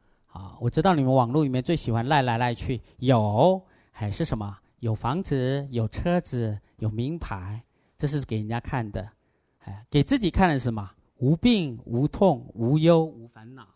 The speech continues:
对不对？<laughs> 可见我们众生都是落在了有跟无边，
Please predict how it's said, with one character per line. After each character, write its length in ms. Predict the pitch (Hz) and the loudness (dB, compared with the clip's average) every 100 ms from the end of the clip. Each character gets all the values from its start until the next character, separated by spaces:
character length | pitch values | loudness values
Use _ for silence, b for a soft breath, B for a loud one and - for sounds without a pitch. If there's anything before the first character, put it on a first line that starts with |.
| _ | _
对 100 | 165 | -4
不 60 | 143 | -2
对？ 340 | 151 165 160 - - _ _ | 0 -2 -4 -12 -18 _ _
<laughs> 480 | _ _ _ _ _ | _ _ _ _ _
可 120 | - | 0
见 160 | 233 370 | 4 4
我 100 | 196 | 6
们 140 | 226 339 | 6 6
众 200 | 370 349 | 4 2
生 180 | 311 247 | 2 2
都 120 | 247 | 2
是 100 | 233 | 4
落 160 | 240 233 | 4 4
在 140 | 233 | 4
了 80 | 202 | 4
有 240 | 160 135 | 2 0
跟 200 | 104 285 | 2 0
无 200 | 302 131 | 0 -2
边， 260 | 123 139 139 | -2 -2 -2